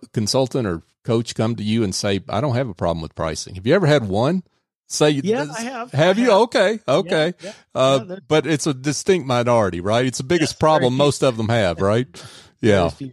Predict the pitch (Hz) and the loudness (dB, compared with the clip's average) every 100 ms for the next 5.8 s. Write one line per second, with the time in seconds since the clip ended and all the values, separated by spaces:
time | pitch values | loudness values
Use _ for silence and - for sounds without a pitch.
0 | _ _ 110 98 87 80 - - 110 107 | _ _ -2 0 0 -4 -6 0 4 4
1 | 107 - 147 143 117 117 156 147 - 113 | 2 0 0 0 -2 -4 0 0 0 -2
2 | - 107 104 95 101 95 117 113 110 95 | 0 0 0 -2 -4 -6 -8 -4 -2 -2
3 | 98 92 104 - 90 95 - _ _ _ | -4 -2 -4 -4 -6 -6 -10 _ _ _
4 | _ _ _ 101 98 117 131 110 113 117 | _ _ _ -2 2 4 2 2 2 4
5 | 101 - 120 - - 120 110 95 | 4 4 2 2 0 0 0 -4